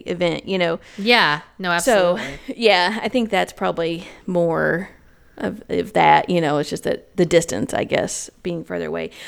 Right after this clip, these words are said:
Speaker 1: But also, I was just about to say, so I've never actually done an overnight hike where you actually go in with the tent and stuff like that. But, um, we've, after we, that last one that we did in Knoxville, that was the six mile with the little, um,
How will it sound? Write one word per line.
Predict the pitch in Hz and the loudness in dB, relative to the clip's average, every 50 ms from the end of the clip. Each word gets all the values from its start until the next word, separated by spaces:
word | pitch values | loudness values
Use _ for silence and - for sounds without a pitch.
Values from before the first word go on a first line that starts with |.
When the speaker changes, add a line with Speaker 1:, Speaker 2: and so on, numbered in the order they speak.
| - - - | -18 -2 4
Speaker 1:
But | - 269 269 254 - | 6 8 8 8 6
also, | - 294 359 - 403 349 | 4 2 2 2 2 2
I | 302 - 240 | 2 4 2
was | 240 254 254 | 2 0 -2
just | - 302 - | -6 -10 -6
about | - 294 277 | -6 -6 -6
to | - 220 | -6 -8
say, | 220 - 240 233 226 220 214 - - - | -8 -6 -4 -2 -2 -2 -4 -4 -8 -8
so | - - 262 | -2 0 2
I've | 247 233 | 2 2
never | 247 254 269 285 330 330 | 2 2 2 2 2 0
actually | 294 240 240 240 - 262 233 | 0 0 -2 -2 -4 -4 -4
done | 202 180 180 175 185 196 | -2 -2 -2 0 0 0
an | 190 175 - - | 0 -2 -2 0
overnight | 185 185 185 190 208 208 220 220 226 226 226 220 220 | 0 0 0 0 -2 -2 -2 -2 -2 -2 -2 -4 -4
hike | 220 - 233 233 240 240 233 - - | -4 -4 -2 -2 -2 -2 -4 -4 -4
where | 185 180 | -4 -2
you | 170 175 | 0 0
actually | 170 170 170 - - 180 170 | 0 0 0 0 -4 -4 -4
go | 170 170 170 170 | -2 0 0 2
in | 170 165 170 165 | 2 0 0 -2
with | 156 - | -4 -6
the | - - | -10 -10
tent | - - 170 170 160 - | -6 -4 -4 -4 -4 -4
and | 165 160 160 160 - | -4 -4 -4 -4 -4
stuff | - - 170 | -4 -4 -4
like | - 165 - | -4 -2 2
that. | 170 175 175 - | 2 4 4 4
But, | - 175 160 - - - - - - - - 247 - | 6 4 4 4 2 -2 -14 -16 -16 -14 -14 -6 -2
um, | - 185 180 170 156 156 - - _ | 0 2 2 2 0 -2 -4 -2 _
we've, | - 247 247 226 208 - - | 4 4 4 4 0 -4 -6
after | - - 240 285 359 381 - 403 381 330 | -2 2 2 4 2 2 0 0 0 0
we, | 285 254 247 214 | 0 -2 -4 -2
that | - 202 190 180 - | -2 -2 -4 -2 0
last | 190 196 220 254 254 - | 0 0 0 0 0 -2
one | 285 277 254 | 0 0 2
that | 240 196 | 0 0
we | 180 196 190 | -2 -4 -2
did | 202 196 196 | -2 0 0
in | 190 180 170 | 0 0 0
Knoxville, | 175 180 180 - 202 190 | -2 -2 -2 -2 -2 0
that | 180 175 | 0 0
was | 151 170 170 | 0 -2 -4
the | - 170 | -4 -6
six | 165 - 208 208 - - | -4 -4 -4 -4 -4 -2
mile | 208 202 202 196 196 | -2 0 2 2 2
with | 190 185 180 180 | 2 0 0 0
the | 185 185 | 0 -2
little, | 175 175 185 185 185 175 170 165 - - | 0 2 0 2 2 2 2 0 0 0
um, | 185 175 170 160 151 151 156 156 185 | 0 0 2 2 0 0 -2 -4 -6